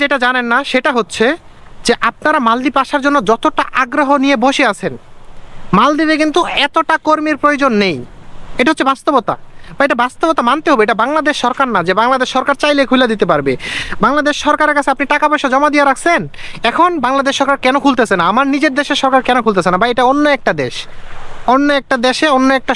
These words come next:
সরকারের উপর ডিপেন্ডস করে সব কিছু। ভিসাটা অবশ্যই খুলবে, আজকে হোক আর কালকে হোক, কিন্তু আপনারা যেটা চাচ্ছেন যে কেন দুই দিনের ভিতর ভিসাটা খুলতেছে না, কেন খুলতেছে না, আমাদেরকে কেন নিতেছে না, টাকা পয়সা কেন নিয়ে রাখছে, এই জিনিসটা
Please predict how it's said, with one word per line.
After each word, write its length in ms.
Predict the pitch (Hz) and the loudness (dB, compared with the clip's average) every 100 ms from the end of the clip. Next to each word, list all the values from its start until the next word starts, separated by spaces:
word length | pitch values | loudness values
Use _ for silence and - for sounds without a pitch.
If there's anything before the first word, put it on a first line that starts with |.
| - | -2
সরকারের 320 | 240 262 254 247 | 0 0 0 2
উপর 120 | 254 226 | 2 0
ডিপেন্ডস 280 | 240 240 - | 0 -2 2
করে 120 | 254 240 | 0 2
সব 100 | 254 - | 0 0
কিছু। 200 | 220 127 - - - | -2 -4 -8 -12 0
ভিসাটা 280 | 190 285 269 240 | 2 2 2 2
অবশ্যই 360 | 269 269 311 - | 2 0 -2 2
খুলবে, 300 | 247 240 202 143 - 233 | 2 4 2 0 -2 -4
আজকে 240 | - - 247 | -2 -2 0
হোক 120 | 254 240 | 2 0
আর 60 | - | 0
কালকে 220 | 240 220 185 | -2 -2 -2
হোক, 120 | 143 - | -2 0
কিন্তু 260 | 294 302 - 190 | 0 2 4 2
আপনারা 280 | - 269 277 277 | 0 0 0 0
যেটা 160 | 277 269 | -2 0
চাচ্ছেন 360 | 262 - 220 262 262 - - - | -2 -2 -4 -4 -6 -14 -14 -4
যে 60 | 277 - | -2 0
কেন 120 | 302 320 | 2 4
দুই 100 | 330 285 | 4 4
দিনের 180 | 320 302 | 4 2
ভিতর 160 | 277 285 | 0 0
ভিসাটা 260 | 262 277 262 | 0 0 0
খুলতেছে 320 | 254 240 208 143 | 0 0 0 -4
না, 40 | - - - - - | -4 -14 -18 -12 -2
কেন 120 | 262 311 | 0 0
খুলতেছে 320 | 294 240 196 147 | -2 -2 -2 -2
না, 60 | 127 - | -2 0
আমাদেরকে 300 | 226 262 269 - | 0 0 -2 0
কেন 100 | 277 277 | 2 2
নিতেছে 240 | 269 240 196 | 2 0 0
না, 40 | 180 | 0
টাকা 120 | 247 269 | 0 0
পয়সা 160 | 262 247 | 0 0
কেন 100 | 254 233 | 0 2
নিয়ে 140 | 240 262 | 2 2
রাখছে, 240 | 190 - 123 - - 226 | 0 -6 -14 -12 0 2
এই 60 | 233 | 2
জিনিসটা 240 | 269 | 2